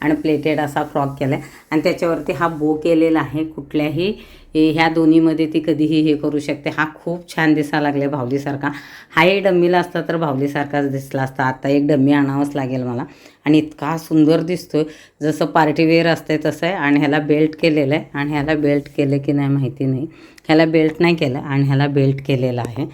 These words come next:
तर बेल्ट असले की थोडंसं फिटिंग आणि हे खूप सुंदर बसतं.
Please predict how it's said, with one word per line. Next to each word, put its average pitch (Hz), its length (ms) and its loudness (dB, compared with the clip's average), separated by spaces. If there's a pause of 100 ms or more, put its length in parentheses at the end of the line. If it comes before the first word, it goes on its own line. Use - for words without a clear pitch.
(320)
तर 156 100 4
बेल्ट 165 300 4
असले 165 260 0
की 165 200 -2
थोडंसं 160 440 -2 (480)
फिटिंग 160 340 4
आणि 160 160 4
हे 160 240 0
खूप 175 640 0
सुंदर 147 420 2
बसतं. 139 440 -4